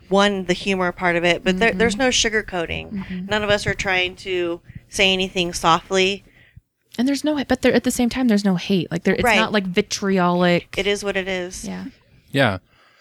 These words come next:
Speaker 3: Because I, um, if I'm making fun, which I, I try not to do, but I do anyway, if I'm making fun of believers or people who are halfway in, halfway out, it's because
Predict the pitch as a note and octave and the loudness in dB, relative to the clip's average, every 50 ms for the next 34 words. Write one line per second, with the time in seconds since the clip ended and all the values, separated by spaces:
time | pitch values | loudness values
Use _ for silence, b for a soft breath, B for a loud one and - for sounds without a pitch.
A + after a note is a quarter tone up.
0 | b b b b b _ D#3+ D3+ F#3 F3 D#3 E3 D#3+ E3+ F3+ F3+ E3 C3 - _ | b b b b b _ 0 0 0 2 2 2 2 2 2 2 0 -4 -10 _
1 | _ _ _ _ _ _ _ _ _ _ _ _ _ - C#3 C3+ C#3 C#3+ C3 - | _ _ _ _ _ _ _ _ _ _ _ _ _ 0 2 2 2 2 -2 -6
2 | _ _ _ _ _ _ _ _ _ _ _ D3 C3+ - D#3+ F3 G3 F3+ D#3+ D#3 | _ _ _ _ _ _ _ _ _ _ _ -2 0 2 2 2 4 4 2 2
3 | D3+ - D3+ C3 - - C#3+ C#3 B2+ A#2+ A2 G#2+ A2+ A#2 - - A2+ A2+ - B2+ | 2 0 -2 -2 0 0 2 4 4 4 4 2 0 -2 -2 -2 -4 -2 2 0
4 | B2 A#2 - B2 A#2 - - B2+ A#2 G#2+ G2+ F#2 F#2 G2 F#2+ F#2+ G#2 G2+ G2 F#2+ | 0 2 2 0 0 2 2 2 2 2 0 0 2 2 4 4 4 2 2 2
5 | G#2 G2+ F#2+ G2 F#2+ F#2+ F#2 F#2+ - - C#3 C#3+ D#3 D3 D3 C3+ - - B2+ A#2+ | 2 2 2 2 2 2 0 0 0 0 2 2 4 2 2 0 2 2 2 4
6 | A#2 A2 F#2+ - A#2 A2 G#2+ G#2 G#2 F#2+ G#2 G2+ G#2 G#2 G2+ - G#2+ G#2 G2+ - | 4 2 0 0 0 2 4 2 4 2 2 2 4 2 0 0 -2 -2 -2 0
7 | - A#2+ G#2+ B2+ A#2+ G2+ A2 A2+ A2 A2 G#2 G#2 - _ _ - _ - - - | 0 -2 0 0 -2 0 2 2 4 4 4 2 2 _ _ -20 _ -6 0 0
8 | A2+ A2 - - A#2+ A2 G#2+ G#2+ G#2 F#2+ F#2+ G#2 G#2 - A2 G#2 G2 G2 F#2+ G2 | 0 0 0 -2 -2 0 0 0 -2 -2 -2 -2 -2 -2 -2 0 2 2 0 0
9 | G2 b b b b b b b b b b b b b _ _ - D#3+ D#3 - | -2 b b b b b b b b b b b b b _ _ -4 -4 -4 0
10 | - F3 - - F#3 F#3 E3+ D3+ | -2 0 2 2 2 2 0 -2